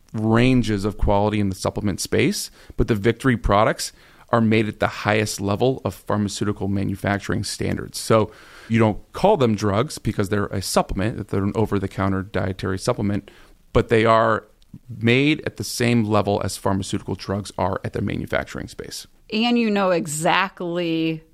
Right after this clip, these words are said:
Speaker 2: the dosing that's on the label is what's actually in the product.
Speaker 1: Yeah, transparency. That's the wild west of the supplement world comes out, because although you may be made at a good facility that's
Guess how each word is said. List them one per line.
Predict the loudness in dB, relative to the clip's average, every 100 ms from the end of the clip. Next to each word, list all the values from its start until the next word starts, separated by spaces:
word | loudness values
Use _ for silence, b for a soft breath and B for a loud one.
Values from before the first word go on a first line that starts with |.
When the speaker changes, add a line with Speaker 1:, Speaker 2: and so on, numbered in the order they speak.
| _
Speaker 2:
the | -4 -2
dosing | 2 2 2 0 0 0 0 -2 -4 -20 -6
that's | -2 -2 -4 -12 _ _ _ _ -2 2
on | 4 4
the |
label | 4 2 2 2 0
is | -2 0
what's | 0 0 -2
actually | -2 -2 -4 -4 0
in | 0 0
the |
product. | -2 0 0 -2 -4
Speaker 1:
Yeah, | 2 4 4
transparency. | 2 4 4 2 2 2 4
That's | 4 4 0
the | 0 2
wild | 6 6 6 4
west | 2 0 0
of |
the | -2
supplement | -2 0 0 2
world | 2 2
comes | 2 2 2
out, | 2 2
because | 2 2 0 B B B B 2
although | 4 6 4 4
you | 2 0
may | 0 2 2 0 -2
be | -2 0
made | 2 0 -2 0
at | 2
a | 2
good | 0 2 2 0 -6 _ _ _
facility | -4 2 4 4 4
that's | 2 0